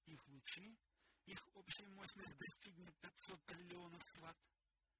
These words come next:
будут на четыре миллиардных доли секунды направлены на атомы водорода, генерируя термоядерную реакцию. По расчетам ученых, в результате выделится в десять раз больше энергии,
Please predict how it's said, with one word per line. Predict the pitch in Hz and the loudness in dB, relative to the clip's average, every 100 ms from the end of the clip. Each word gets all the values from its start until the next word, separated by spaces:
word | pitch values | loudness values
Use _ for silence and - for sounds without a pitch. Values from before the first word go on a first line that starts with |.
| - | -6
будут | 151 233 240 233 | 2 4 4 2
на | 220 | 4
четыре | 208 247 233 185 | 4 4 4 2
миллиардных | 165 170 180 156 160 151 143 | 2 2 2 2 0 0 2
доли | 165 147 | 2 2
секунды | - 135 247 254 233 | 0 -4 -4 -2 0
направлены | 233 - - - 226 220 214 214 | 4 2 2 2 2 0 0 2
на | 190 196 | 4 4
атомы | 247 233 220 | 2 0 -2
водорода, | 220 214 220 165 127 123 - - - - | -2 0 0 -2 -6 -12 -18 -20 -20 -10
генерируя | 139 151 147 143 220 247 240 233 | -2 2 4 2 2 0 -2 -2
термоядерную | 185 165 143 139 185 196 196 190 190 | 0 2 2 4 2 2 -2 -2 -2
реакцию. | 180 143 - - - - - - - - - - - - - - - | 0 -2 -2 -4 -4 -8 -20 -20 -20 -20 -20 -20 -16 -10 -6 -8 0
По | 143 | 6
расчетам | 160 - 180 165 160 | 8 8 6 2 2
ученых, | - 226 226 151 - - | 4 4 2 -4 -6 -10
в | - | -2
результате | 143 170 - - 170 | 0 0 2 2 0
выделится | 156 190 190 185 - 165 | -2 -2 0 0 0 0
в | 143 | 0
десять | - - - - | 6 8 6 2
раз | 139 135 | -2 -2
больше | 143 147 - | -2 0 0
энергии, | 143 156 151 127 123 | 2 4 4 2 -10